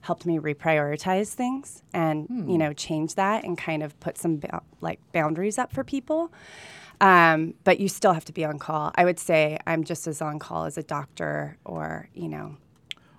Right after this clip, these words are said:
Speaker 2: Why, and what, what has created that in the real estate industry, that that's the case? Like, why is there such pressure going on, do you think?
Speaker 1: Uh, I think technology has enabled people in general to access people all the time.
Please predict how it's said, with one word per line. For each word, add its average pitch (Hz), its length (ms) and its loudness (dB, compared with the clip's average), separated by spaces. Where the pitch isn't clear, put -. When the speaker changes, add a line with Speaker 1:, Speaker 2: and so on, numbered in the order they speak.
Speaker 2:
Why, 190 260 0
and 175 160 0
what, 214 180 4
what 196 160 4
has 220 140 0
created 123 320 2
that 101 120 -4
in 101 80 -6
the 98 80 -6
real 98 160 -6
estate 95 260 -8
industry, 90 360 -12
that 95 140 -12
that's 101 240 -10
the 101 80 -10
case? 87 340 -12
Like, 92 140 -14
why 127 160 0
is 160 80 0
there 139 80 -2
such - 240 -6
pressure 98 320 -8
going 85 280 -10
on, 80 200 -16
do 143 80 0
you 120 60 0
think? 90 320 -10
Speaker 1:
Uh, 185 1400 -4
I 208 100 6
think - 340 0
technology 196 1040 6
has 170 460 6
enabled 170 500 2
people 185 520 4
in 208 220 6
general 202 760 4
to 185 460 6
access 180 400 4
people 175 320 -2
all 160 220 0
the 170 80 -4
time. 170 440 -6